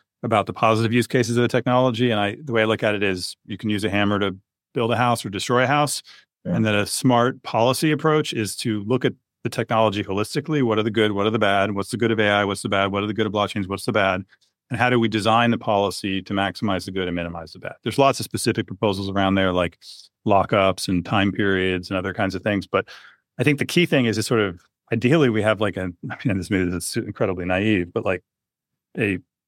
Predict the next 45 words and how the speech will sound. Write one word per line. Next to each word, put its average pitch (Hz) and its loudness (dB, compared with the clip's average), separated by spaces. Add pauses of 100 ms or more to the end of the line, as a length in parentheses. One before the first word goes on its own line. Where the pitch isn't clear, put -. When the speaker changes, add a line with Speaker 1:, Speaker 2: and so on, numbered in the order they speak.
(320)
Speaker 1:
respectful, 110 0
reasonable 104 0 (120)
<laughs> - -20
discussion. - -2 (380)
Speaker 2:
Of 165 2
course. - 0 (480)
Speaker 1:
<laughs> - -4 (920)
I'm 127 2
laughing. 160 0
It's 110 -8 (100)
Speaker 2:
<laughs> - -10
That 170 0
sounds 147 2
Speaker 1:
probably 135 2
Speaker 2:
like 123 -6
Speaker 1:
absurd, 131 0
Speaker 2:
Yeah. 117 0 (180)
Speaker 1:
but, 139 2
uh, 120 0 (180)
in 123 -2
my 110 2
fantasy 120 0
world, 98 -2
we'd 104 -2
have 104 2
a 104 -2
discussion 101 0
and 92 0
try 98 2
to 90 -10 (220)
come 101 0
together 92 2
and 87 -2
think 98 -4
about 92 0 (280)
how 101 0
to 92 2
maximize 90 0
the 85 -6
good 87 -2
and 85 -2
minimize 85 -4
the 78 -12
bad. 82 -6
And 87 -6